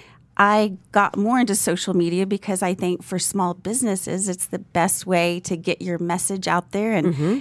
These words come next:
Speaker 1: and let people know about new episodes and all that. So it was kind of the opposite for me. I kind of got a little too addicted
Speaker 2: Too
Speaker 1: to
Speaker 2: into
Speaker 1: it.
Speaker 2: it, yeah.
Speaker 1: So I wanna just post
Speaker 2: You wanna pull it
Speaker 1: and
Speaker 2: back.
Speaker 1: go.
Speaker 2: <laughs>
Speaker 1: Post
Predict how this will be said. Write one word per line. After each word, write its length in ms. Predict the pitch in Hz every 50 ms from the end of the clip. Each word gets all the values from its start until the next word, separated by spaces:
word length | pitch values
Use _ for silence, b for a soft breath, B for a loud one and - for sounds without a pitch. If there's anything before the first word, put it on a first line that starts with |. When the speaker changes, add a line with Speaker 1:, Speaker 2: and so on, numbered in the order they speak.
| - -
Speaker 1:
and 300 | - 185 175 175 170 -
let 220 | 175 196 165 -
people 260 | - 196 190 - 196 190
know 100 | 180 180
about 220 | 175 185 175 -
new 160 | - 170 160 - -
episodes 500 | 185 180 - 208 - - 190 185 180 -
and 80 | 170
all 160 | 165 160 160 160
that. 360 | 175 190 233 247 226 - -
So 320 | - - 202 180 175 170 170 B B B B B B B B B _ -
it 80 | 190
was 120 | 180 185 -
kind 300 | - - - 202 214 202
of 320 | 190 185 180 175 190 - -
the 140 | - - - -
opposite 480 | 196 226 - - 269 - - - - -
for 180 | - - 175 156
me. 180 | 151 151 151 85
I 100 | 196 202
kind 220 | - - 208 190
of 60 | 185 -
got 160 | - 165 160
a 40 | 165
little 220 | 160 160 156 156 156
too 480 | - - - 190 180 165 151 170 170 - -
addicted 380 | - 170 180 175 156 - - -
Speaker 2:
Too 100 | 262 208
Speaker 1:
to 60 | 196
Speaker 2:
into 200 | 180 - 175 - 143
Speaker 1:
it. 140 | 135 - - -
Speaker 2:
it, 40 | -
yeah. 220 | 165 156 127 120 127
Speaker 1:
So 180 | - - 214
I 40 | 220
wanna 180 | 226 226 - 147
just 260 | 180 - 240 - - -
post 480 | - - 226 226 233 269 311 - - 220
Speaker 2:
You 60 | 214
wanna 160 | 226 214 202
pull 180 | 196 - 226 190
it 100 | 185 -
Speaker 1:
and 220 | - 214 196 190
Speaker 2:
back. 140 | 190 202 175
Speaker 1:
go. 340 | 147 131 - - - 339 370
Speaker 2:
<laughs> 400 | - - 262 330 - - 240 277
Speaker 1:
Post 320 | - 294 233 285 262 -